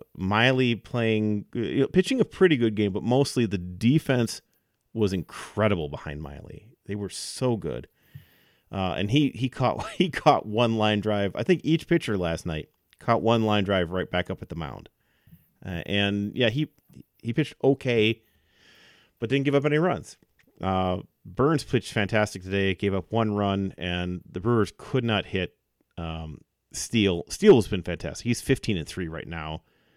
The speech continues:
Uh, he's got a sub three E R A.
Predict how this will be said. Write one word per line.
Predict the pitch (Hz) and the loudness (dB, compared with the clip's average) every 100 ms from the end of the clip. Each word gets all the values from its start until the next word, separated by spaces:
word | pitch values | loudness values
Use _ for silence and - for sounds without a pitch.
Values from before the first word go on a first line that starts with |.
| _ _ _ - | _ _ _ -16
Uh, | 80 | -10
he's | 90 101 | -6 -4
got | 95 | -4
a | 80 | -4
sub | - 120 92 | 0 0 0
three | - 101 | -4 -6
E | 80 90 | -4 -4
R | 82 78 | -4 -6
A. | 78 76 78 | -6 -6 -8